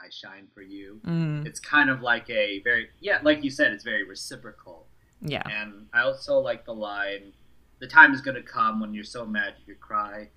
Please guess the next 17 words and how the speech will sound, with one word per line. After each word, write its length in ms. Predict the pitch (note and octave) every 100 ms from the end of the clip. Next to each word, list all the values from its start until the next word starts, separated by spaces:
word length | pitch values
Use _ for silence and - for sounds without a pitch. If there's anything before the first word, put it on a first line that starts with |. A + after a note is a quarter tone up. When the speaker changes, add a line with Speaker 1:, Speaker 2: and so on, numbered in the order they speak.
| - - -
Speaker 1:
but 100 | A2+
I'll 120 | G#2
hold 320 | - C3+ C3+ B2+
you 120 | A#2
through 180 | A#2+ A2+
the 60 | G#2+
night 260 | G#2+ A2 G2+
until 320 | F#2+ G#2+ G#2
you 280 | G2 F#2 F#2 - -
smile." 640 | - - A2+ F2 - - - _ - - - -
And 280 | G#2+ G#2+ -
Speaker 2:
Yeah. 340 | B2+ - C#2+ - - _ - - - - - - - -
Speaker 1:
first 200 | D4 -
of 80 |
all, 180 | F#3+ D3
like, 220 | B2 A#2+
that's 180 | - -